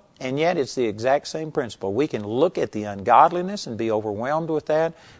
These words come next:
or you can choose to look at it and say, "Father, thank you that all, that your goodness is still here." Matter of fact, in Luke chapter twenty-four, where the Lord started talking about as it was in the days of Noah,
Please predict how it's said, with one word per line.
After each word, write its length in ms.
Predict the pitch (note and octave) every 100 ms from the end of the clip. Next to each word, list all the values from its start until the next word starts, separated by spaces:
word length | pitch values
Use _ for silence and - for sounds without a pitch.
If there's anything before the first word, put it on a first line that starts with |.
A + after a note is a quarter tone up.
| -
or 120 | B2
you 280 | B2 D#3+ F#3
can 200 | C#3 A#2+
choose 460 | - G#3+ E3+ G#2
to 100 | -
look 220 | A2+ A#2 A#2+
at 160 | A#2
it 60 | A2+
and 120 | G#2+
say, 200 | - G2
"Father, 380 | - B2+ C#3 C#3
thank 460 | - D3 D3 -
you 240 | G2 F2 - _ _ _ _
that 120 | A2 G2+
all, 540 | A2+ C3 C#3+ C#3 C3+ -
that 240 | A#2+ A2
your 220 | A#2+ C#3
goodness 500 | C3 A#2+ G#2 G2 F#2
is 180 | - A2
still 300 | - A#2 A2+
here." 240 | G2+ F2 - - - -
Matter 200 | F#3 A#3
of 80 | G3+
fact, 240 | D3+ -
in 120 | B2+
Luke 220 | B2 F#3 G3
chapter 320 | G3 F#3+ D#3
twenty-four, 600 | - E3+ E3+ - D3 A#2
where 180 | C3 C3+
the 80 | B2
Lord 400 | C3+ F3+ A2+ -
started 400 | D#3+ D#3 A2+ -
talking 340 | A#2+ A2+ A2+
about 340 | G#2+ A2 G#2+ -
as 240 | C3+ A#2+ A2+
it 100 | A#2
was 400 | A#2+ C#3+ D#3+ D3
in 120 | C#3+
the 80 | A#2+
days 360 | B2+ C3+ B2+
of 100 | B2
Noah, 400 | A#2+ A2+ G#2 F#2